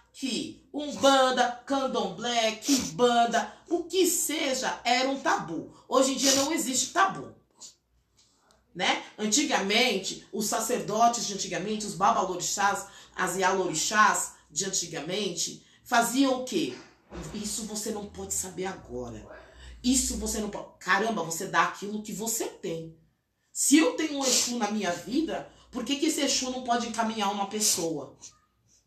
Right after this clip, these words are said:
Ó, você pode cuidar do seu Exu, mas o seu Exu não pode dar consulta, tá, mãe Lu?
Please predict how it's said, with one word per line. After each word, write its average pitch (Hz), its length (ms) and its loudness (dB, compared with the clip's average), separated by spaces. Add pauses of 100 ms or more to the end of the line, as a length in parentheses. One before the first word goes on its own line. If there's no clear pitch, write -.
(1500)
Ó, 240 220 8
você - 140 -6
pode 220 240 -2
cuidar 185 240 -8
do 160 100 -10
seu 135 220 -10
Exu, 208 560 -10 (280)
mas 185 200 -6
o - 20 -8
seu 196 140 -4
Exu 208 180 -4
não 214 120 -6
pode 214 220 -8
dar 220 140 -8
consulta, - 600 -8
tá, 196 320 -6
mãe 285 200 -6
Lu? 151 320 -8